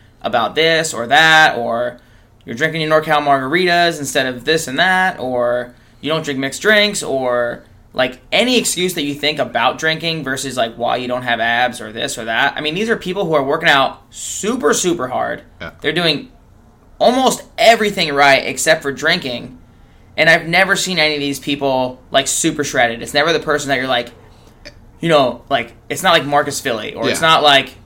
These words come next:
Speaker 1: you know, some of the photos you see of me on Instagram or whatever. But, like, I think a, a good one, uh, is Con Porter. You guys know Con Porter? He's a games
Speaker 2: Yeah.
Speaker 1: athlete from Australia.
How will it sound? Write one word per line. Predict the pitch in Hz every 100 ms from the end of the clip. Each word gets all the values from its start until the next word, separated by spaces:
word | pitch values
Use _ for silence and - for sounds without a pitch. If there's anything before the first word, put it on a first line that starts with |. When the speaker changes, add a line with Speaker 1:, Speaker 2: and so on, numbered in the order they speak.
| -
Speaker 1:
you | 131
know, | 127
some | 127 156
of | 143
the |
photos | 139 139 135
you | 131
see | 127 135
of |
me | 123 127
on | 123
Instagram | 123 123 117 120 120
or | 120
whatever. | 117 113 117
But, | 123 -
like, | 127 127 - - - - - - - - -
I | 160
think | 214
a, | 143 - - - -
a | 135
good | 135 202
one, | 175 131 131 131
uh, | 123 123 123
is | 123 - -
Con | 143 143
Porter. | 135 131 151 160 -
You | 127
guys | 131
know | 127
Con | 127 127
Porter? | 147 160
He's | 160 131
a | -
games | 131 131
Speaker 2:
Yeah. | 131
Speaker 1:
athlete | 131 127
from |
Australia. | 127 123 151 151 156 151